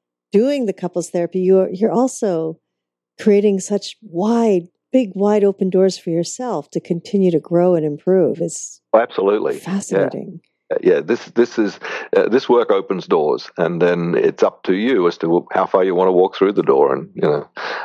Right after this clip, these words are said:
Speaker 2: uh, but there's almost no turning back. I always say that once we, w-, once we get a little bit of awareness and begin to really change and grow in our lives,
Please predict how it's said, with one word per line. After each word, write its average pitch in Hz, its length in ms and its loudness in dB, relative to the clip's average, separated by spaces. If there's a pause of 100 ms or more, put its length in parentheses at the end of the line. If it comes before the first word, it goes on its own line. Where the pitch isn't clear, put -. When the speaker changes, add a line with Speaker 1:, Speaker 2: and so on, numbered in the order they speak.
Speaker 2:
uh, 82 160 0
but 110 180 -2
there's 127 160 -2
almost 151 340 0
no 90 140 0
turning 82 400 -4
back. 71 260 0
I 87 120 0
always 98 340 0
say 90 160 2
that 90 100 0
once 123 240 -2
we, 104 120 2
w-, - 260 -2
once 127 240 0
we 123 80 2
get 110 100 2
a 98 40 2
little 98 180 2
bit 95 140 0
of 87 80 -2
awareness 92 600 0 (420)
and 87 140 -2
begin 87 520 -4 (160)
to 85 260 0
really 92 400 0
change 98 480 -4
and 85 160 -4
grow 92 300 2
in 90 80 -2
our 82 180 2
lives, 90 560 0